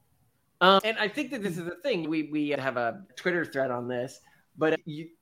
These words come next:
guys are right when they say the majority of women prefer to take on the submissive role in a relationship, right?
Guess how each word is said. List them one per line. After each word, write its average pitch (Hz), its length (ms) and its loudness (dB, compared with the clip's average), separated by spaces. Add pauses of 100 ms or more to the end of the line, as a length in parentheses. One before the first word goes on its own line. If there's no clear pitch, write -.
(140)
guys 185 380 6
are 185 80 0
right 135 400 2
when 147 160 -2
they 147 180 0
say 143 320 -2
the 139 200 -6
majority 147 720 -2
of 156 140 0
women 135 340 -4
prefer 131 680 -2 (240)
to 165 140 -4
take 170 360 0
on 147 260 2
the 139 60 -2
submissive 131 640 -4
role 131 300 -2
in 123 80 -4
a 120 60 -4
relationship, 131 760 0
right? 123 420 2